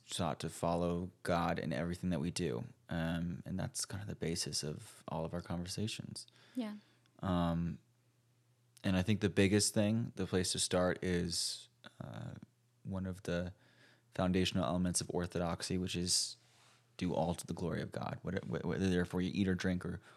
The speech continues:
Speaker 1: whatsoever you do, do all to the glory of God. That's
Speaker 2: First Corinthians ten thirty-one.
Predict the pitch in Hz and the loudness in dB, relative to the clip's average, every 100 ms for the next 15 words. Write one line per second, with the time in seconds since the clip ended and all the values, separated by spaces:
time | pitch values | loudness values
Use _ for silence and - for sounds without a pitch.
0 | _ 101 95 90 85 87 87 85 85 - | _ -4 0 2 2 0 0 -2 -2 -6
1 | - - 80 - - - - - - - | -8 -4 -4 -4 -4 -4 -4 -6 -6 -6
2 | - - - 226 - 269 226 185 170 190 | -14 -10 -6 -6 -4 -4 -4 -6 -8 -8
3 | 214 240 254 247 262 190 | -2 2 2 2 0 -2